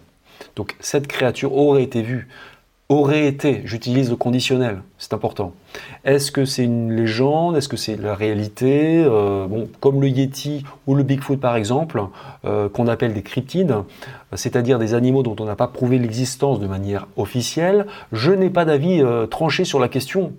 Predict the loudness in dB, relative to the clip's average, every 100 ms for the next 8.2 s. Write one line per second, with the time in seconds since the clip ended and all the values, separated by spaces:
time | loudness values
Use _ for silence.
0 | -12 -10 -2 -2 -4 -12 -4 -2 2 2
1 | 2 0 0 2 0 2 0 2 4 4
2 | 0 -4 -12 -14 -4 0 2 2 -2 -2
3 | -8 -8 -16 _ -20 -20 -8 0 2 2
4 | 2 4 2 0 -2 0 2 0 2 2
5 | 2 -2 -2 0 0 0 0 0 0 -6
6 | -14 _ _ _ _ _ _ -14 -14 -16
7 | -20 -20 -12 -6 0 0 2 -2 0 0
8 | 0